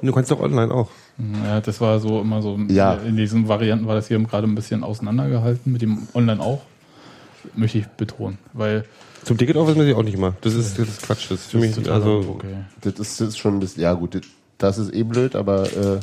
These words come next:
Speaker 3: ist halt schwierig. Also ist auch wieder so ein einerseits, andererseits Ding, ne? Also mit, mit, äh, ich,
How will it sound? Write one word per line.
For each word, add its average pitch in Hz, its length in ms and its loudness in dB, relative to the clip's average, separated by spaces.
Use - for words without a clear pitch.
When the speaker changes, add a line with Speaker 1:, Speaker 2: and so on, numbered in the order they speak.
Speaker 3:
ist 127 160 2
halt 147 160 4
schwierig. 120 380 0
Also 110 200 0
ist 117 200 -4
auch - 160 -10
wieder 131 180 2
so 117 100 0
ein 120 140 0
einerseits, 117 420 2
andererseits 101 500 0
Ding, 87 240 -4
ne? 110 320 -2
Also 101 240 2
mit, 98 320 0
mit, 104 340 -2
äh, 95 320 2
ich, 101 140 -6